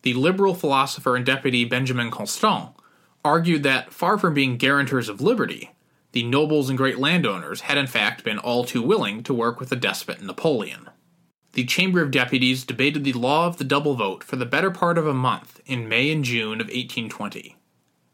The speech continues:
It was high political drama, with superb political oratory on both sides, and genuinely high stakes. Unlike the other two exceptional laws, the law of the double vote was not temporary.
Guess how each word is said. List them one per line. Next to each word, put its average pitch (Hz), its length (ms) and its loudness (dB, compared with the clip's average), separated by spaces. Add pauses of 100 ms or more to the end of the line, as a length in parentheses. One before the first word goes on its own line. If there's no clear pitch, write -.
(320)
It 135 80 -2
was 127 240 -2
high 175 220 4
political 180 400 0
drama, 156 560 0 (280)
with 123 140 -4
superb 139 500 0
political 135 440 0
oratory 156 520 -2
on 113 120 -6
both 117 240 -2
sides, - 720 -2
and 147 280 -4
genuinely 170 540 2
high 127 240 0
stakes. - 640 -4 (540)
Unlike 196 400 2
the 196 100 4
other 208 180 2
two 117 200 0
exceptional 95 580 -4
laws, - 540 -12 (420)
the 127 80 0
law 139 360 2
of 135 120 -4
the 127 60 -6
double 113 300 -2
vote 123 540 0
was 120 220 -2
not 123 400 0
temporary. 95 760 -8